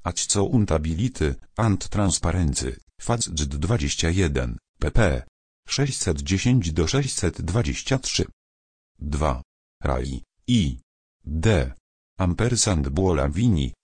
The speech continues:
J. Dwa tysiące dziewiętnaście. Actionable Auditing, Investigating the Impact of Public Lending Biased Performance Results of Commercial A I Products.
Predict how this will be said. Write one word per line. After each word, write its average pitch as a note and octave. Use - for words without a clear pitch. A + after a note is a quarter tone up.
J. F#2+
Dwa E2
tysiące A2
dziewiętnaście. E2
Actionable F#2+
Auditing, C#2
Investigating F#2+
the D#2+
Impact G#2+
of D2+
Public G2+
Lending G2
Biased D#2+
Performance G2
Results D2+
of G#2+
Commercial F2+
A A#2+
I B2+
Products. -